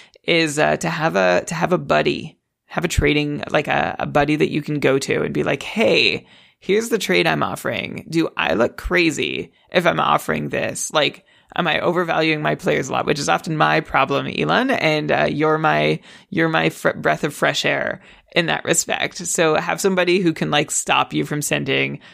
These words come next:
an insulting trade or stop you from accepting a trade you shouldn't. Like, have one other set of eyes because,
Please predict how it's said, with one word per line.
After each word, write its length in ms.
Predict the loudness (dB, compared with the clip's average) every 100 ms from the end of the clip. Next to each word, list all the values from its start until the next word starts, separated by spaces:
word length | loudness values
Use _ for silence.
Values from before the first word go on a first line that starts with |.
| -4
an 120 | 0
insulting 500 | 0 2 0 0 -2
trade 380 | -2 0 2 2
or 320 | 2 2 2
stop 300 | 0 0 -2
you 80 | -2
from 120 | -2
accepting 400 | -2 -2 -2 -2
a 60 | -4
trade 240 | -2 0
you 80 | 0
shouldn't. 420 | 0 0 -2 -6
Like, 240 | -4 -2 -2
have 320 | 0 0 0
one 280 | 0 0 2
other 180 | 2 2
set 240 | 2 0
of 100 | 0
eyes 380 | 0 2 0 0
because, 460 | -2 2 0 0